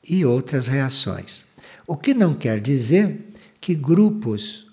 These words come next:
ou que indivíduos não tenham reagido diferente. Então, essas presenças têm que ser reguladas. Têm que ser reguladas, porque se elas estão lidando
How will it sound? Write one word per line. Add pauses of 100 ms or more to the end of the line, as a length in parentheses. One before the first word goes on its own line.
ou
que
indivíduos (340)
não
tenham
reagido
diferente. (720)
Então,
essas
presenças
têm
que
ser
reguladas. (320)
Têm
que
ser
reguladas, (380)
porque (640)
se
elas
estão
lidando